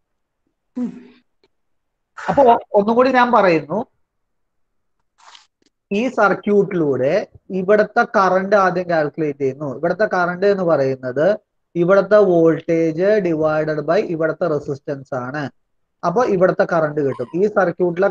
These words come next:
Speaker 2: കറന്റ് കാൽക്കുലേറ്റ് ചെയ്യാൻ വേണ്ടി ഇവിടുത്തെ വോൾട്ടേജിനെ ഇവിടുത്തെ resistance കൊണ്ട് divide ചെയ്താൽ മതി.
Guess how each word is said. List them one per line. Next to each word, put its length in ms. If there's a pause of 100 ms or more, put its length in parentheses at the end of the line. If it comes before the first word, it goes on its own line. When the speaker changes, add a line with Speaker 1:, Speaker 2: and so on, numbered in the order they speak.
Speaker 2:
കറന്റ് 360
കാൽക്കുലേറ്റ് 560
ചെയ്യാൻ 280
വേണ്ടി 580 (360)
ഇവിടുത്തെ 460
വോൾട്ടേജിനെ 1200
ഇവിടുത്തെ 500
resistance 680
കൊണ്ട് 200
divide 380
ചെയ്താൽ 380
മതി. 380